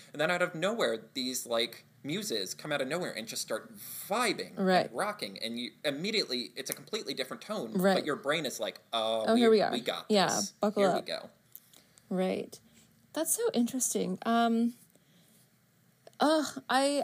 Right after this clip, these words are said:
Speaker 2: I don't, you know, I love a good I Want Stuff song, but what I
Speaker 1: Mm-hmm.
Speaker 2: love almost slightly more is a good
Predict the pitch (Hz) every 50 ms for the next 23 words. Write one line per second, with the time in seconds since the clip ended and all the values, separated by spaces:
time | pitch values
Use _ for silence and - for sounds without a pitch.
0 | - - 254 269 302 392 453 440 - - _ _ - 240 254 294 285 302 302 302
1 | 311 311 - - _ _ _ _ _ _ _ _ _ _ _ _ _ - 233 262
2 | 269 285 311 320 320 320 330 - - - - 233 226 226 220 220 220 208 208 220
3 | 247 262 254 240 - - - 220 208 196 220 214 214 202 190 190 196 185 190 190
4 | - - - - - 208 208 214 - - - - 220 208 208 220 226 247 294 330
5 | 339 - - - - - - - - - - - - - - - 202 226 262 254
6 | 262 262 269 262 262 262 247 247 311 381 403 381 - - - - 240 254 262 262
7 | 269 277 - - - - - - - - - - - - - - - - - -
8 | 370 494 - - - 339 349 302 285 294 294 302 311 311 339 339 - - 262 -
9 | 262 226 226 _ 262 269 277 277 285 240 262 -